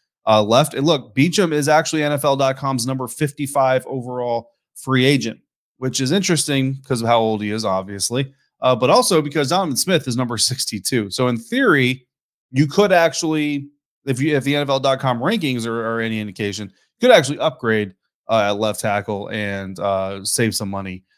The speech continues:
uh, doing it. Beachum is projected, according to Spot Track, to cost less than four million dollars per year on a new deal.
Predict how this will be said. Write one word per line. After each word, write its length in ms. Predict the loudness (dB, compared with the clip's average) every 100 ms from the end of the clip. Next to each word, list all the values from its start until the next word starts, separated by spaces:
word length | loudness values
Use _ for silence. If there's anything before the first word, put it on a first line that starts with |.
| _ _
uh, 180 | -4 -2
doing 240 | 0 0
it. 140 | 0 2
Beachum 320 | 4 4 2
is 100 | 0
projected, 640 | -2 2 2 2 0 -4
according 360 | -6 -2 0 0
to 40 |
Spot 240 | 0 0 0
Track, 280 | -2 -4 -4
to 100 | -4
cost 320 | 0 0 -2
less 360 | 0 0 0
than 140 | -4 -6
four 360 | -8 -4 -2
million 340 | 0 -2 -2 0
dollars 480 | 2 2 0 -4 -8 _ _ _
per 260 | -4 0 2
year 480 | 2 2 2 0 -4 _ _ -2
on 240 | 0 0
a 40 | -2
new 280 | 0 2
deal. 440 | 2 0 -2 -4